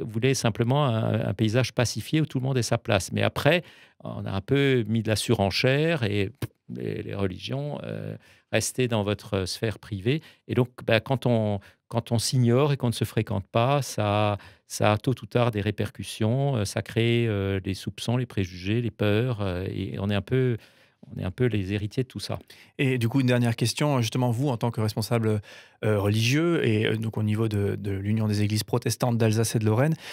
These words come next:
Speaker 2: euh, comment est-ce que vous, euh, vous estimez que le, que le dialogue, où se situe le dialogue aujourd'hui ? Est-ce qu'il, il est bon avec justement les autres, euh, confessions chrétiennes, les autres religions ?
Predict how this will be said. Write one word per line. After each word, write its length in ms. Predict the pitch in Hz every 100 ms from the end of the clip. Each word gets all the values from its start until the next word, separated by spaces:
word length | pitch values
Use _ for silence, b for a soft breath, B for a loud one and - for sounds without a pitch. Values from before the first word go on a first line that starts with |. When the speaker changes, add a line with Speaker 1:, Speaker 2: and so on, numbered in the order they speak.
| B -
Speaker 2:
euh, 200 | 143 131
comment 220 | 127 143
est-ce 120 | 165 -
que 60 |
vous, 340 | 139 127 123 120
euh, 100 | 113
vous 200 | 113 113
estimez 300 | 107 123 139
que 100 | 123
le, 240 | 123 - 101
que 80 | -
le 60 | 117
dialogue, 320 | 120 117 -
où 60 |
se 120 | 151 -
situe 220 | 147 156
le 60 |
dialogue 340 | 131 120 123 135
aujourd'hui ? 400 | 123 117 113 139
Est-ce 160 | 131
qu'il, 140 | - 113 B -
il 80 | 110
est 40 |
bon 200 | 110 151 B B B
avec 220 | 113 117
justement 280 | 120 - 127
les 240 | 117 139
autres, 300 | 135 - -
euh, 300 | 117 113 107
confessions 380 | 110 107 110 113
chrétiennes, 440 | 110 113 151 156 147
les 140 | 117
autres 260 | 117 - 107
religions ? 800 | 104 107 113 120 131 156 170